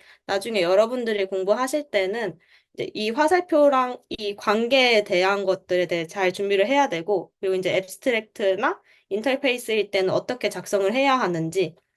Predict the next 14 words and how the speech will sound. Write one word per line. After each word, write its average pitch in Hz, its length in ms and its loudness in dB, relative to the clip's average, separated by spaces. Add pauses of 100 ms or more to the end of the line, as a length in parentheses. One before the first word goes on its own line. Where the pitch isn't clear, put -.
(160)
그리고 202 580 0
이제 180 200 -4
퍼블릭일 277 440 -2 (1080)
때 262 240 0
이런 214 340 0
것들에 208 460 4
대한 180 140 -4
표기법 320 520 -2
같은 196 320 -8
것들을 175 460 -2
따로 208 340 0
공부를 185 420 2
해주셔야 262 420 0
합니다. 165 360 -6